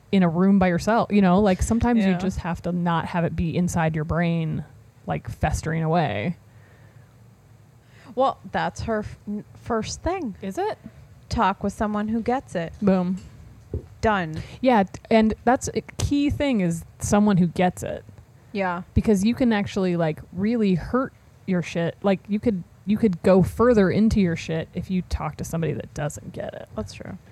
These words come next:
Speaker 1: 'Cause I think that's, I mean, that's a whole nother conversation about,
Speaker 2: Mm-hmm.
Speaker 1: like, people who are married to the wrong people and stuff like that. <laughs> Where it's like,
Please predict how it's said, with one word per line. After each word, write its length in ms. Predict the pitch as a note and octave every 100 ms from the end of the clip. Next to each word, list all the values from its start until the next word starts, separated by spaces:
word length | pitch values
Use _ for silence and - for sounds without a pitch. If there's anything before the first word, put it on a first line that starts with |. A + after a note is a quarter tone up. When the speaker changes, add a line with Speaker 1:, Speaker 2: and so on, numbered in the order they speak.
| - - - - -
Speaker 1:
'Cause 140 | G3
I 80 | F#3+
think 240 | A3+ G3+
that's, 340 | E3+ D3 - - -
I 40 |
mean, 400 | F3 D#3 C#3 F3 - - - - - - - - -
that's 180 | F#3 -
a 60 | F3
whole 180 | F3+
nother 460 | - G2+ - - G#3 - - - - -
conversation 580 | - - - - F#3+ -
about, 240 | G3+ F3+
Speaker 2:
Mm-hmm. 80 | E3
Speaker 1:
like, 260 | C#3+ - -
people 260 | F#3 -
who 120 | F3 D3
are 100 | -
married 340 | B2 A#2 -
to 80 | -
the 80 | -
wrong 180 | - G#2+
people 360 | - - -
and 120 | A3+ G3+
stuff 160 | -
like 120 | - -
that. 200 | - -
<laughs> 640 | - - C#5+ F#5 F#5+ G5 A#5 F#5 - - - - -
Where 160 | G#3 E3
it's 160 | E3+
like, 300 | F3+ D#3 -